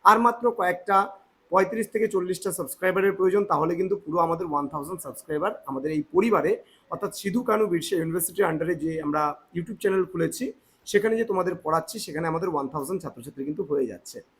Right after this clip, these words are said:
তো তোমাদের এই ভালোবাসার জন্য আমরা এতটা আসতে পেরেছি।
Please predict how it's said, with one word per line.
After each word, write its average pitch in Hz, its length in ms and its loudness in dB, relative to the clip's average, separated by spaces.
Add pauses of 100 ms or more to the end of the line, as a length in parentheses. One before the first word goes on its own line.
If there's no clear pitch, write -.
(360)
তো 180 60 -4
তোমাদের 185 340 2
এই 202 100 10
ভালোবাসার 185 520 4
জন্য 202 180 6
আমরা 170 200 4
এতটা 165 220 0
আসতে 160 260 0
পেরেছি। 180 400 -4